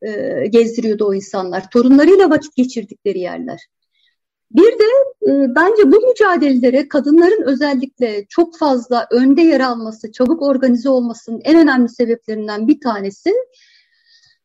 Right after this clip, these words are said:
özellikle eve hapsedilen, ev içi yaşama, çocuk bakımıyla, e, ev içi emeğe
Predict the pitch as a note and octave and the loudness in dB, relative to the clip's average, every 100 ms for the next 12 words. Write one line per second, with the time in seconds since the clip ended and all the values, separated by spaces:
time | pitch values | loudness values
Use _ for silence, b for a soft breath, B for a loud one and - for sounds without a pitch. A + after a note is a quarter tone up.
0 | _ - B3+ E4+ F4+ G4+ - G4+ - C#4 | _ 0 2 2 2 0 2 0 0 0
1 | F4 G#4 - E4 E4 - E4 D#4 E4 C#4+ | 2 2 0 -4 -4 0 2 4 2 0
2 | G#3 - _ _ _ _ _ _ _ - | -4 -10 _ _ _ _ _ _ _ 0
3 | F#4+ - - - E4 D#4+ - D#4 D4+ C#4 | 0 0 -4 2 2 2 0 0 2 0
4 | A3+ - C4 - - C4+ C#4+ C#4 C#4+ B3+ | -2 -4 -4 -4 -4 -2 0 0 0 -2
5 | A3 - - G#3+ G#3 G3+ G3+ - C#4 D#4 | -4 -10 -12 -10 -8 -6 -6 -2 2 2
6 | E4 - B3 B3+ C4+ C4 A3 | 0 -4 2 2 4 2 -2